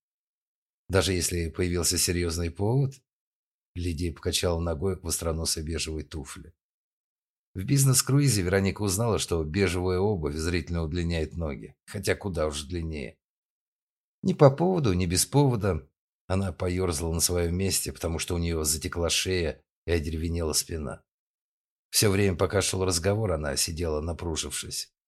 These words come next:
Даже ее желваки были тверже камня. «А раньше ваш сын когда-нибудь исчезал из поля зрения?» задала она встречный вопрос.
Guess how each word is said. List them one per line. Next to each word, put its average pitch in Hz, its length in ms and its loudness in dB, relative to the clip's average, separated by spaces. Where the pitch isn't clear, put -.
Даже 127 240 0
ее 117 180 -2
желваки 101 540 0
были 80 240 -2
тверже 82 420 -4
камня. 64 400 -4
«А 113 140 6
раньше 104 420 4
ваш 104 260 4
сын 90 440 0
когда-нибудь 101 540 0
исчезал 117 440 2
из 131 100 0
поля 85 200 -2
зрения?» 73 540 -4
задала 87 460 2
она 82 180 -2
встречный 82 460 -4
вопрос. 78 540 -6